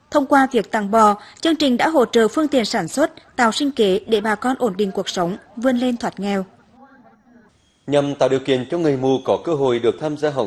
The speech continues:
Speaker 2: tập, nâng cao kiến thức, phục hồi chức năng, tìm được việc làm phù hợp, vươn lên hòa nhập cộng đồng, sáng nay, ngày mười một tháng năm, tỉnh Hội Người mù Quảng Bình đã tổ chức khóa học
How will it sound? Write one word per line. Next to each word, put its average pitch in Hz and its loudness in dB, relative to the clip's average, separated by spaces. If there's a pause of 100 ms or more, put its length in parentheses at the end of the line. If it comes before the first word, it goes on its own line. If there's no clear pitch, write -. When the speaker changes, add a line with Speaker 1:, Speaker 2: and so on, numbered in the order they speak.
(120)
Speaker 2:
tập, 117 2 (140)
nâng 147 -4
cao 147 -4
kiến 90 -6
thức, 190 -4
phục 131 -8
hồi 120 -4
chức - -12
năng, 143 0 (460)
tìm 147 -2
được 131 2
việc 120 0
làm 127 0
phù 143 -2
hợp, 123 2 (460)
vươn 139 0
lên 147 2
hòa 131 -2
nhập 117 -4
cộng 101 -4
đồng, 117 0 (580)
sáng 110 -6
nay, 156 -2
ngày 135 -4
mười 123 -8
một 117 -4
tháng 87 -8
năm, 131 -2 (420)
tỉnh 113 -2
Hội 131 0
Người 143 -2
mù 139 -2
Quảng 104 -2
Bình 123 -4
đã 123 -2
tổ 107 0
chức 185 -8
khóa 101 0
học 113 0